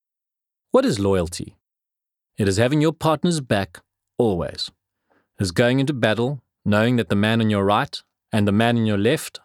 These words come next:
are with you. You can move forward without the fear of being stabbed from behind. Loyalty is important not in its everyday presence. It's important in its absence.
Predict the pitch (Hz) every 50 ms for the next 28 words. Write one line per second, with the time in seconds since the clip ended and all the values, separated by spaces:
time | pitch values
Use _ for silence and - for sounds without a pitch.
0 | _ - - 107 98 98 113 123 - - 98 82 - - _ _ _ _ _ _
1 | _ _ _ _ _ _ - 110 107 - 127 120 120 127 117 - - 160 170 190
2 | 180 147 127 147 147 143 - 135 - - - 151 147 143 131 107 123 113 104 -
3 | - - 131 123 127 - - 131 123 123 131 123 104 92 78 71 69 - - _
4 | _ _ _ _ _ _ _ _ _ _ _ _ _ _ _ - 107 107 127 165
5 | 175 165 165 - 123 127 135 127 104 117 117 113 - - 165 156 147 135 107 101
6 | 110 131 151 - - - - _ _ _ _ - 120 107 101 - - - 117 110
7 | 123 104 110 101 98 - - 92 85 82 95 131 143 - - _ _ _ _ _
8 | _ _ _ _ _ - 120 - - 120 107 - - 160 165 - 170 156 - -
9 | 135 117 120 - - - 117 104 - - - - - - - -